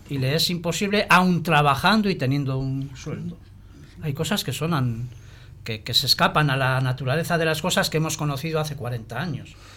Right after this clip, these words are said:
Se suponía que si tenías un trabajo con mayor o menor dificultad, llegabas a la, a tener una vivienda donde poder vivir más o menos dignamente, etcétera, etcétera. Ahora es muy difícil eso. Primero, se puede ver que en los últimos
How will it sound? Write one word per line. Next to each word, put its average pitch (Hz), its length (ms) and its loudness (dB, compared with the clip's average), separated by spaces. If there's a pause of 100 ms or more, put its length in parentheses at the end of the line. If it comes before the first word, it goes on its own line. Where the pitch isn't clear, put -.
(200)
Se - 80 -10
suponía 151 640 -2
que 139 100 -6
si 127 140 -8
tenías 123 360 -4
un 135 120 -6
trabajo 156 440 0
con 120 140 -6
mayor 117 240 -6
o 139 60 -4
menor 139 240 -6
dificultad, 147 680 -6 (320)
llegabas 139 420 0
a 131 60 0
la, 123 340 -2
a 127 80 -6
tener 143 300 -4
una 143 160 -2
vivienda 185 640 0
donde 139 240 -2
poder 131 240 -2
vivir 135 260 -2
más 135 180 -4
o 135 60 -6
menos 131 260 -4
dignamente, 139 580 -4
etcétera, 113 340 -10
etcétera. - 400 -14 (340)
Ahora 143 600 2 (420)
es 139 160 -2
muy 165 120 6
difícil 131 380 -2
eso. 120 260 -4
Primero, 190 520 0
se 151 140 -4
puede 147 280 0
ver 120 200 -2
que 123 100 -6
en 127 80 0
los 123 160 -2
últimos 160 480 -2